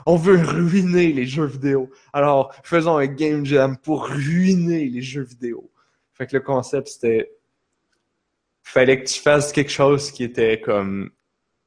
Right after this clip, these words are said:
tellement, euh, bizarre ou qui prenait un genre puis qui le brisait.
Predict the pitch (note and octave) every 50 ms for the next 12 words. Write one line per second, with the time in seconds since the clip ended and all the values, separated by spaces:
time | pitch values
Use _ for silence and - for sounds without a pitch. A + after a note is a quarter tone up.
0 | _ _ - B2+ A#2+ A#2+ A#2+ A#2+ A#2+ A#2+ A#2+ A#2+ A#2+ A#2 A#2 A2+ A2 G#2 G2 G2
1 | G2 F#2+ - - - - _ _ _ _ _ _ _ _ _ _ _ _ _ _
2 | _ _ _ _ _ _ _ _ _ _ A2+ A2+ G#2 A2+ G#2+ G#2+ A2+ A2 G#2+ A2
3 | A2 A2 A2 A2+ - C3+ C#3 C3+ - - - - C3 C#3 C3+ C#3 C#3 C#3 C3 B2+
4 | B2+ A#2+ A#2+ B2+ B2 A#2+ B2 B2 A#2+ - - - - - - B2+ A#2 G2+ G#2 A#2+
5 | A#2 D3 B2+ A2+ B2+ C3 A2 G2+ G2+ A#2+ A#2 G#2+ G#2+ G#2+ -